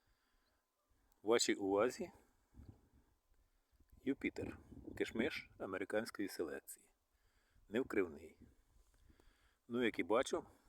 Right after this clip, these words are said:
морозостійкість в нього трошки краща, як в інших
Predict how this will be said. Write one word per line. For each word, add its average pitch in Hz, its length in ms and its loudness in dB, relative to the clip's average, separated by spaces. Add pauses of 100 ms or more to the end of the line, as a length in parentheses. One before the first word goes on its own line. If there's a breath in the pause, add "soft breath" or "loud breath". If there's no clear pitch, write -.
(540 soft breath)
морозостійкість 95 960 0 (200)
в 101 40 -12
нього 135 360 -2 (640 loud breath)
трошки - 280 -6
краща, - 480 -4 (1700)
як 104 280 -2
в - 20 -8
інших - 600 -6